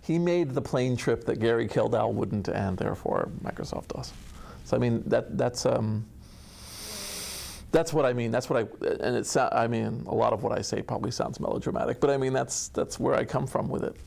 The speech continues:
And, and I, I, I, I hear of other companies that are like, "Oh, to stay in sync, we have to add that ridiculous perpetual copyright. We need to do it." And, um, the new thing where we're gonna allow automatic,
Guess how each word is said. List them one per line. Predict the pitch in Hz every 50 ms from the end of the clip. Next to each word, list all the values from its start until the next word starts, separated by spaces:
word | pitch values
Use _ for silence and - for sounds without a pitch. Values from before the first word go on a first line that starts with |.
| - -
And, | 131 131 -
and | - 131 131
I, | 123 - - - 117 - - - - - -
I, | 85
I, | 113 - - - -
I | 107 131
hear | 127 - 131 135
of | 135 117
other | 127 120 127 117
companies | - 127 131 - 135 123 123 120 -
that | - -
are | - -
like, | - - - - - -
"Oh, | - 208 214 147
to | - - -
stay | - - - 123 127
in | 123 117 113
sync, | 107 - - 220 196 - - - - - - - - - -
we | - 123 139 139
have | 139 127 107 110 -
to | - - -
add | 113 - 113 107 104 101 - - - - - -
that | - 139 117 117 - - -
ridiculous | - 110 107 - 110 - - - - - - - -
perpetual | - - - - - - - - -
copyright. | - - - - - - - - - - - - - - - - - - - - - - - -
We | - 120 127 127
need | 131 123 - - -
to | 139
do | - - 101 -
it." | - - - - -
And, | - - 175 170 - 180 - -
um, | - - - - - - - - - - - - - - - - - - - - - - - -
the | - 127 135
new | 131 131 139 147
thing | 143 147 175 147 151 151 147
where | 135 117 117
we're | 117 117 117
gonna | 117 120 113
allow | 113 117 113 110 104 101 98 - - -
automatic, | - 98 101 107 120 110 110 104 101 107 110 110 -